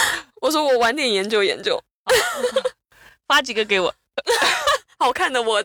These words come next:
Speaker 1: 转发给你。<laughs> 我们两个真的太过分了吧？
Speaker 2: <laughs> 有的人真的有这种癖好。我跟你说，我认识有一个人，他就是用交友软件嘛，
Speaker 1: 嗯。
Speaker 2: 他跟一个女生聊得很来，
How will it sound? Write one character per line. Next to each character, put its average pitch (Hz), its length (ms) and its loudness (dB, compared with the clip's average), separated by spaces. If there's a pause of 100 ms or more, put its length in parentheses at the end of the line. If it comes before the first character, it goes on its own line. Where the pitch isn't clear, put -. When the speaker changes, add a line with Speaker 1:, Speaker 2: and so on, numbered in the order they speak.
Speaker 1:
转 214 220 0
发 254 180 0
给 262 120 -6
你。 - 120 -6
<laughs> - 0 -
我 - 460 -6
们 480 180 0
两 381 100 -2
个 330 60 0
真 415 180 0
的 415 80 -4
太 415 200 0
过 381 260 0
分 392 220 0
了 294 100 -2
吧？ - 100 -2 (140)
Speaker 2:
<laughs> - 160 -6
有 320 80 2
的 349 60 2
人 453 220 2
真 480 120 0
的 539 140 0
有 262 80 0
这 285 100 -8
种 277 160 -2
癖 302 180 -2
好。 269 440 0
我 277 80 -2
跟 330 80 2
你 - 20 2
说， 330 160 0
我 220 140 2
认 294 180 0
识 269 100 0
有 190 140 2
一 147 40 -2
个 185 100 -2
人， 160 340 -4
他 240 540 0
就 285 120 0
是 254 120 0
用 240 280 -2 (220)
交 220 180 0
友 202 140 0
软 202 180 -4
件 170 200 -2
嘛， 165 120 -4
Speaker 1:
嗯。 170 220 0
Speaker 2:
他 285 180 2
跟 269 220 -2
一 240 200 0
个 226 420 0
女 196 180 0
生 226 220 -2
聊 165 120 2
得 180 120 0
很 170 260 -6
来， - 160 -2